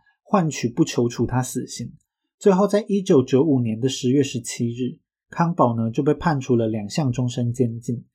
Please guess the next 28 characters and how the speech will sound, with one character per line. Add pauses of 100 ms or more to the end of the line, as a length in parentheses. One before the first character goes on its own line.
(120)
并
最
早
可
以
在
二
零
二
五
年
有
假
释
的
机
会。 (380)
那
目
前
呢，
康
宝
是
还
活
着
的，